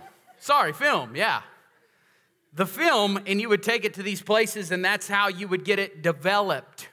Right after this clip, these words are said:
That was another thing, kids. It was called developed, all right? I think about all kinds of, we also used to have these things called cassette players. If you wanted to impress a girl inside your pickup,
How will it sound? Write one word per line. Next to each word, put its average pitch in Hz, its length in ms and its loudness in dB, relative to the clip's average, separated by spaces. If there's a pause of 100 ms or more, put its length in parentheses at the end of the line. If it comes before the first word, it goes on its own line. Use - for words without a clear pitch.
(140)
That - 60 -16
was 139 140 -12
another 160 260 -2
thing, 131 300 -12
kids. 139 500 -12
It 120 60 -20
was 135 100 -18
called 139 300 -6
developed, 127 680 -8 (760)
all 120 60 -2
right? 151 220 2 (640)
I 160 60 -4
think 202 140 -2
about 175 180 2
all 175 160 0
kinds 185 260 -2
of, 156 220 -10
we 185 120 -2
also 214 260 0
used 175 160 -8
to 180 80 2
have 160 140 0
these 151 180 -10
things 170 340 -6
called 151 300 -4
cassette 185 360 -6
players. 180 340 -2
If 135 120 -12
you 156 60 -10
wanted 175 160 -2
to 160 60 -2
impress 170 320 -2
a - 20 -12
girl 165 240 2
inside 170 240 -2
your 143 80 -8
pickup, 180 420 -4